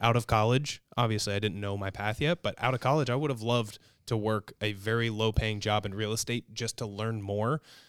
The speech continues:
knowing that real estate could be the, the goal. So if you have an end goal of being a business owner, or being this, being that in certain markets, certain verticals, go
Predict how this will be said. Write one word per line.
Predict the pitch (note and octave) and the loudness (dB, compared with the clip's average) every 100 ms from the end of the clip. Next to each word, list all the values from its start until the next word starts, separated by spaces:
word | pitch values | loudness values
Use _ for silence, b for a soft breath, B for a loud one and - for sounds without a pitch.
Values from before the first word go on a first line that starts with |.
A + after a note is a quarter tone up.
| b | b
knowing | G#2+ A#2+ A#2+ A2+ | 2 4 4 2
that | A2 - - | -2 -4 -6
real | A2 G#2+ | -4 -2
estate | - F#2+ | -2 -6
could | - G#2 | -8 -4
be | G#2 | -4
the, | G2 - _ | -4 -10 _
the | - | -6
goal. | G2+ F#2+ - | -4 -4 -4
So | - B2+ | 2 2
if | - | 4
you | D#3 | -2
have | C#3 | -2
an | G2+ - | -6 -4
end | C#3+ D#3 | -2 0
goal | G#2 G#2 A2 | 0 -2 -2
of | G2+ - | -4 0
being | B2 A#2+ | 0 0
a | G#2+ | 0
business | A2 G#2 G2 G2 | -2 -2 -6 -6
owner, | F2 C2 | -10 -12
or | C#2 | -8
being | A#2 B2+ A#2+ | 2 4 4
this, | A2 G2 | 0 -4
being | - B2 A#2+ | -2 0 0
that | G#2+ G#2 G#2 | -2 -4 -4
in | G2 | -4
certain | - C#3 A2 | -2 -2 -2
markets, | A2 G#2+ G#2+ - - | -4 -4 -4 -4 -6
certain | - C3+ B2 | -4 -4 -6
verticals, | A2 G#2+ G#2 G#2+ G2+ - b b b b _ _ _ _ _ _ _ _ | -6 -6 -2 -2 -2 -6 b b b b _ _ _ _ _ _ _ _
go | - C3+ D3 | 4 6 4